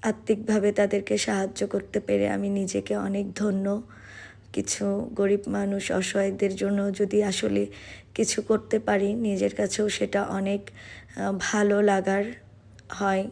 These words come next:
আমি জানি না, আমার কাছে অনেক শান্তি লাগে দরিদ্র অসহায় মানুষদের জন্য কিছু করতে পারলে,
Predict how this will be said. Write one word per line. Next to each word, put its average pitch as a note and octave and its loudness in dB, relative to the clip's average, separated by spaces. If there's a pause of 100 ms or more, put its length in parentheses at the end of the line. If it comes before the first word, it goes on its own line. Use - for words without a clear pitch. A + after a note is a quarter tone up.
আমি G#3+ -4
জানি G#3+ 2
না, G3 -4
আমার G3+ -4
কাছে G3+ -2
অনেক G3 -4
শান্তি F#3+ -2
লাগে F#3+ -2 (600)
দরিদ্র F#3 0
অসহায় F#3 0
মানুষদের F#3 0
জন্য F#3 0
কিছু F#3 -6
করতে F#3 -2
পারলে, G3 -2